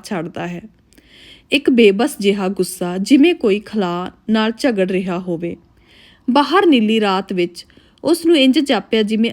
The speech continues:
ਅਫੀਮ ਕੁਲੀ ਹੋਵੇ ਤੇ ਲਤਾ ਦੇ ਵਾਲਾਂ ਦੇ ਛੱਲੇ ਉਸ ਵਿੱਚ ਉਲਝ ਗਏ ਹੋਣ।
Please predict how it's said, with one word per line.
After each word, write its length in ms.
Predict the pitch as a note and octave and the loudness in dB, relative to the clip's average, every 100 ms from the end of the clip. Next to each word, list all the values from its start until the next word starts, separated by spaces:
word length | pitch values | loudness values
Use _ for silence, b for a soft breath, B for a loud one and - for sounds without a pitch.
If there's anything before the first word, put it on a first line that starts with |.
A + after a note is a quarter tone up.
| - | -4
ਅਫੀਮ 340 | A#3 A#3 A#3+ | -2 0 0
ਕੁਲੀ 340 | B3+ A#3+ A3 A3+ | -2 0 0 0
ਹੋਵੇ 240 | G#3 G3 | 0 -2
ਤੇ 160 | F#3+ A#3 | 0 -2
ਲਤਾ 320 | G3 G3 G#3 | -2 -4 -4
ਦੇ 140 | A3+ | -2
ਵਾਲਾਂ 360 | A3+ F#3 E3+ F3 | -2 -4 -4 -4
ਦੇ 160 | G3+ G#3+ | -4 -6
ਛੱਲੇ 340 | - F#3+ F3+ F#3 | -4 -4 -4 -4
ਉਸ 280 | G#3 A3 | -4 -4
ਵਿੱਚ 240 | G3 G#3+ - - | -4 -6 -6 -2
ਉਲਝ 260 | A3+ A3+ | 0 0
ਗਏ 300 | C4+ G3+ E3+ | -2 0 -2
ਹੋਣ। 300 | F#3+ F3+ E3 | -2 -6 -6